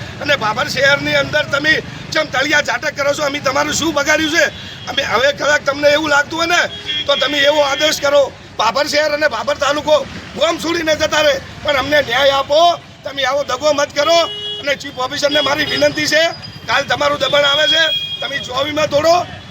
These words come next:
અ, ચોવીસમાં દિવદર રોડે તોડો અને ચૌદમાં હોય તોડો, પણ તમે ભેદભાવ ના રાખશો. ભેદભાવ રાખવો હોય તો અમને ત્રણ ચાર ફૂટની જગ્યા આપો, તો અમે મધ્યમ વર્ગના માણસો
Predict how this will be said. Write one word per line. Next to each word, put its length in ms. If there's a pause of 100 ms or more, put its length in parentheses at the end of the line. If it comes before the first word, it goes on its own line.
(160)
અ, 120
ચોવીસમાં 960
દિવદર 320
રોડે 240
તોડો 200
અને 460
ચૌદમાં 400
હોય 100
તોડો, 380 (240)
પણ 100
તમે 220
ભેદભાવ 460
ના 140
રાખશો. 460 (380)
ભેદભાવ 320
રાખવો 300
હોય 180 (320)
તો 80
અમને 280
ત્રણ 220
ચાર 220
ફૂટની 300
જગ્યા 320
આપો, 360 (280)
તો 80
અમે 260
મધ્યમ 320
વર્ગના 380
માણસો 480